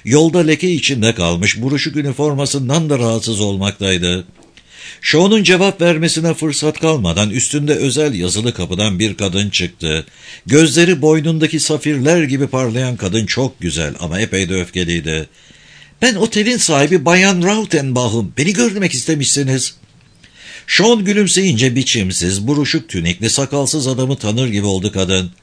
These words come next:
"Beni hala seviyor musun Candy?"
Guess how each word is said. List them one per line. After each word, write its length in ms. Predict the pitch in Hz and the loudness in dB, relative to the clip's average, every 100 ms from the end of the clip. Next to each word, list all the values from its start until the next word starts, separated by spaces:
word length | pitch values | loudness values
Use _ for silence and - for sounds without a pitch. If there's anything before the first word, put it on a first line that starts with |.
| _ _ _ _ - | _ _ _ _ -2
"Beni 200 | 104 123 | 2 4
hala 380 | 123 127 139 131 | 4 4 4 4
seviyor 440 | 131 131 160 151 | 2 2 4 4
musun 320 | 139 127 104 - | 2 0 -2 0
Candy?" 500 | 110 127 117 92 | 0 2 2 0